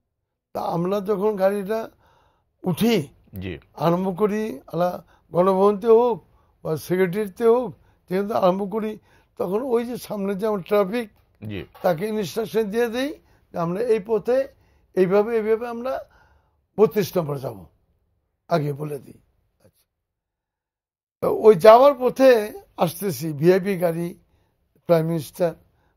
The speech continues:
Speaker 1: বঙ্গবন্ধু, হওয়ার পথে হঠাৎ রাস্তার মাঝখানে গাড়ি থামায় দেয়, "এই গাড়ি রাখ।"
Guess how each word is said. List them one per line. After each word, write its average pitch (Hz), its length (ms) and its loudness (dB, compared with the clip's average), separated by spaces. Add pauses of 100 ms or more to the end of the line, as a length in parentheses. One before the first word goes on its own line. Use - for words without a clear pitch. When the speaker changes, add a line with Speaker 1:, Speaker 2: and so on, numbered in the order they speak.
Speaker 1:
বঙ্গবন্ধু, 160 720 -4 (560)
হওয়ার 143 260 -2
পথে 254 400 -8 (1000)
হঠাৎ 208 380 2
রাস্তার 190 400 -6
মাঝখানে 190 500 -10 (520)
গাড়ি 127 160 -8
থামায় - 320 -18
দেয়, - 180 -20 (760)
"এই 175 120 0 (300)
গাড়ি 123 220 -10
রাখ।" 117 160 -14